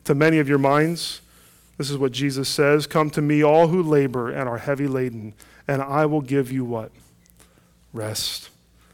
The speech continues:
Take my yoke upon you. Learn from me, for I am gentle and lowly in heart, and you will find rest for your souls. For my yoke is easy and my burden is light." In his book, Gentle and Lowly, Dane Ortlund says this,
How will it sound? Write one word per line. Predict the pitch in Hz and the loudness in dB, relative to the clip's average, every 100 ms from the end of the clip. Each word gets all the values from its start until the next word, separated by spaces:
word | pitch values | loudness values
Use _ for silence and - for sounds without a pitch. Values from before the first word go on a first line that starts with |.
| _ | _
Take | - 170 170 | -2 0 2
my | 170 | 0
yoke | 156 147 170 165 | 2 2 2 2
upon | 175 - 165 165 | -2 -2 -4 -4
you. | 151 | -4
Learn | 123 147 185 196 | -2 0 2 0
from | 185 | -2
me, | 147 123 | -2 -2
for | - | -2
I | 156 190 | -2 -2
am | 170 139 | -2 -4
gentle | 127 151 185 180 165 | -2 0 0 0 -2
and | 147 143 143 | 0 -2 0
lowly | 165 202 220 214 | 6 6 6 6
in | 202 | 2
heart, | 165 175 156 - - | 2 0 -2 -10 -2
and | 147 | 0
you | 156 | 4
will | 180 | 2
find | 170 180 156 143 123 - _ _ _ | 4 2 2 2 -2 -16 _ _ _
rest | 123 139 147 - - - - | -4 0 0 -4 -8 -10 -12
for | - - | -14 -10
your | 127 127 | -8 -6
souls. | - 123 110 95 - - _ _ _ | -6 -6 -8 -10 -14 -16 _ _ _
For | - 139 | -8 -6
my | 139 160 | -2 -2
yoke | 147 147 139 | 0 0 -2
is | 117 | -6
easy | 120 127 117 104 104 _ _ _ _ _ _ _ | -6 -8 -8 -12 -16 _ _ _ _ _ _ _
and | 120 | -8
my | 120 | -6
burden | 117 123 123 113 107 | -6 -4 -4 -6 -10
is | 101 | -12
light." | 101 101 117 _ _ _ _ _ _ _ - - _ - _ - - _ - - | -12 -16 -20 _ _ _ _ _ _ _ -20 -20 _ -20 _ -20 -20 _ -8 0
In | 131 | 2
his | 127 | 2
book, | 151 147 | 4 4
Gentle | 123 139 143 147 135 | 6 4 6 4 2
and | 123 | 2
Lowly, | 139 143 135 | 2 2 0
Dane | 127 143 | 0 0
Ortlund | 135 139 143 127 | 0 -2 -4 -8
says | - 135 117 | -4 -4 -4
this, | 127 127 - | -4 -4 -6